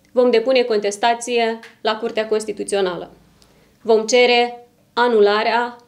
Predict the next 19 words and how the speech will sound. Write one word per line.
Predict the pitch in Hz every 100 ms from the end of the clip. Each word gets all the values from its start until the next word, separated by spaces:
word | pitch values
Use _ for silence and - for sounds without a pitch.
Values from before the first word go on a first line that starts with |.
| -
legilor | 208 220 220 208 208 208 - _ _ _
antipopulare. | - 226 220 208 190 190 175 - - _ _ _ _ _ _ _ _ _ _ _ _ _ -
Noi | 262 277 277
împreună | 254 220 254 254 247 247 - _ -
vom | 240 240
opri | 214 254 254 254 - -
această | 226 240 233 - 226 214
tentativă | 262 277 226 220 214 208 226 226 226 - _ _
de | 220
uzurpare | 240 214 196 - 220 220 220 220 -
a | -
puterii. | 226 214 180 170 - _ _ _ _ _ _ _ _ -
Acest | 214 233 247
Parlament | 240 214 202 220 254 - - _
trebuie | - 220 220
să | 220 196
plece. | 185 180 - 214 254 _ _ _ _ _ _ _ -
Acest | 214 226 226 214
guvern | 208 196 220 180